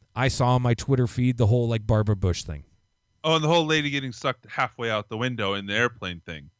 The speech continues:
Speaker 1: I did not <laughs> see
Speaker 2: You did
Speaker 1: that.
Speaker 2: not see this? This
Speaker 1: No.
Speaker 2: is a Southwest Airlines flight today from LaGuardia
Speaker 1: Oh,
Speaker 2: to Dallas.
Speaker 1: no.
Speaker 2: Had an engine explode and a piece flew through a window.
Speaker 1: Oh, my God.
Speaker 2: And the first report was that it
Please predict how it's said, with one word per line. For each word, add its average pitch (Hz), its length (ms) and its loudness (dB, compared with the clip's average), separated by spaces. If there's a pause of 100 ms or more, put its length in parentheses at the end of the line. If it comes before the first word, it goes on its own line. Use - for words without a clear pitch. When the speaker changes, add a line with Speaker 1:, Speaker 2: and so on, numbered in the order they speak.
(220)
Speaker 1:
I 107 80 -2
did 98 340 -6
not 104 260 -2
<laughs> - 20 -4
see - 280 -2
Speaker 2:
You 113 60 2
did 98 220 -8
Speaker 1:
that. 165 360 6
Speaker 2:
not - 180 0
see 196 240 -8
this? 220 220 -8
This - 100 0
Speaker 1:
No. 180 240 10
Speaker 2:
is 139 60 4
a - 20 -2
Southwest 185 680 0
Airlines 139 520 -2
flight 113 340 -2
today 135 560 0
from 123 260 -6
LaGuardia 135 640 2
Speaker 1:
Oh, 143 160 4
Speaker 2:
to 92 60 -4
Dallas. 123 600 -2
Speaker 1:
no. 226 600 2
Speaker 2:
Had 170 160 8
an 104 160 2 (140)
engine 180 420 2
explode 113 880 -2
and 135 140 2
a 123 60 2
piece 185 400 -2
flew 202 340 2
through 180 320 4
a 143 40 6
window. 117 840 2 (280)
Speaker 1:
Oh, 160 160 2
my 170 160 2
God. 143 100 6
Speaker 2:
And 156 320 2
the 160 140 -4
first - 400 -2
report 170 500 0
was 151 460 0
that 147 220 0
it 135 100 -4